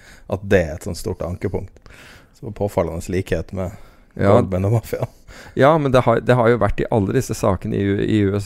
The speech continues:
Speaker 2: A, hvor, eh, så har jo banker og meglerhus gått på nettopp det der. De har vært villige til å betale så lenge de ikke, eh, måtte innrømme skyld. Så, men, eh, men nå har, eh, i hvert fall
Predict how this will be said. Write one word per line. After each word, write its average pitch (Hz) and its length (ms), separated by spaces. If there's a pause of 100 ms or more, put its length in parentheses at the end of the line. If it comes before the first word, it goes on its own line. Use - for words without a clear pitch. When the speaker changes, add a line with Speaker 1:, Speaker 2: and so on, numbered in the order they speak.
Speaker 2:
A, 113 160
hvor, 101 240
eh, 101 480
så 113 160
har 92 240
jo 101 240
banker 95 480
og 104 80
meglerhus 85 480
gått - 240
på 110 80
nettopp 95 380
det 98 80
der. 92 180
De 95 80
har 92 80
vært 101 160
villige 92 320
til 90 160
å 95 80
betale 98 480
så 107 160
lenge 98 480
de 98 160
ikke, 104 240 (220)
eh, 92 100
måtte 58 320
innrømme 87 400
skyld. 104 240 (2250)
Så, 98 560
men, 104 400
eh, 101 260
men 101 220
nå 101 160 (480)
har, 113 240
eh, 127 380
i - 100
hvert - 160
fall 60 240